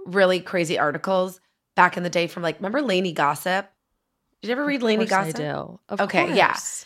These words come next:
Speaker 1: So, like, there's some, m-, maybe I'll try to dig up some articles and link to them if she hasn't archived them, because th-, she had a lot of, like, insider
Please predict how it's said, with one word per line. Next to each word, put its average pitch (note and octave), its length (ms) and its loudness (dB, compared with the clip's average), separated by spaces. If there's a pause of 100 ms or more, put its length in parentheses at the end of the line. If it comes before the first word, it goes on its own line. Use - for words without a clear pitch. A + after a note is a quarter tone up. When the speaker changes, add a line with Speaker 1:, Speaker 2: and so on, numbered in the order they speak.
Speaker 1:
So, B3+ 180 0
like, B3+ 300 4
there's D4 280 4
some, G#4+ 320 0 (540)
m-, C4+ 200 -4
maybe D4 260 4 (120)
I'll C#4+ 100 6
try B3+ 180 4
to A3 100 4
dig F#3+ 260 0
up F#3 140 6
some F3+ 180 0
articles G#3 580 4
and F#3 160 0
link E3 200 -6
to F#3+ 120 -8
them F3+ 200 2
if E3+ 140 -4
she F3+ 120 -6
hasn't D#3+ 280 -4
archived C#3+ 420 -8
them, C3+ 200 -8
because D#3 380 -14 (520)
th-, - 280 -10
she D4 220 4
had F#4+ 140 6
a G4+ 60 0
lot G#3+ 320 6
of, F3 140 -4
like, E3+ 240 -6 (340)
insider E3+ 840 4